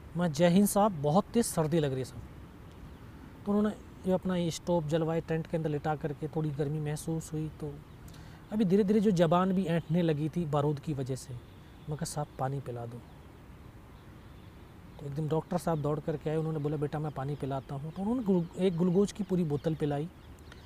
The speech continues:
शरीर के अंदर थोड़ी सी और एनर्जी महसूस हुई। तो बोले, "बेटे, बता सकता है?" मैं कहा, "हाँ साहब, बता सकता हूँ।"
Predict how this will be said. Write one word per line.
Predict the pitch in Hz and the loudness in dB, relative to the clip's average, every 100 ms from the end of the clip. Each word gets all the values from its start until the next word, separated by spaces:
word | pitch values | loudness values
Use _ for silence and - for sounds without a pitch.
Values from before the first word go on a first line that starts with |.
| - | -6
शरीर | - 226 233 | 4 6 6
के | 240 | 6
अंदर | 226 | 6
थोड़ी | 208 214 226 | 6 6 6
सी | 214 | 6
और | 208 208 214 | 10 12 10
एनर्जी | 196 185 170 160 | 8 4 4 2
महसूस | 165 147 180 175 - 135 | 2 0 2 2 0 -6
हुई। | 117 - - - - - - - - - | -12 -14 -18 -18 -18 -18 -20 -18 -16 -6
तो | |
बोले, | 156 175 | 0 2
"बेटे, | 170 170 | 2 2
बता | 180 170 185 | 2 4 4
सकता | 185 - 185 | 2 -2 -2
है?" | |
मैं | 175 | -2
कहा, | 160 156 | -2 -2
"हाँ | 165 | -2
साहब, | 156 135 | -4 -6
बता | 127 143 | -4 -4
सकता | - - - | -6 -12 -8
हूँ।" | 147 | -6